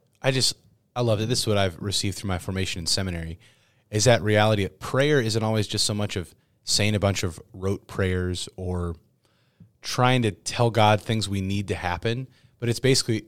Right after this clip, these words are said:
an experience of prayer is relating what's on our heart,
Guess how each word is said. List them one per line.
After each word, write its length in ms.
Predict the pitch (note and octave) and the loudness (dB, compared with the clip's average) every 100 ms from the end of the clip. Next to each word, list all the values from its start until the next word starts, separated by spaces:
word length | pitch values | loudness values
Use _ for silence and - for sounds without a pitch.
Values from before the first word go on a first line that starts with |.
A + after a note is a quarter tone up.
| - | -6
an 80 | |
experience 380 | A2+ - C#3 C3 | -6 -2 -2 0
of 100 | C3 | -4
prayer 280 | - A#2+ A2+ | -2 2 2
is 240 | G#2+ F#2 | 0 -4
relating 520 | G2 F#2+ G2+ G2+ G#2 F#2+ | -4 -4 -2 0 -2 -2
what's 200 | F#2 - | -4 -4
on 140 | F2+ | -6
our 80 | E2 | -8
heart, 240 | D#2 D2+ | -10 -12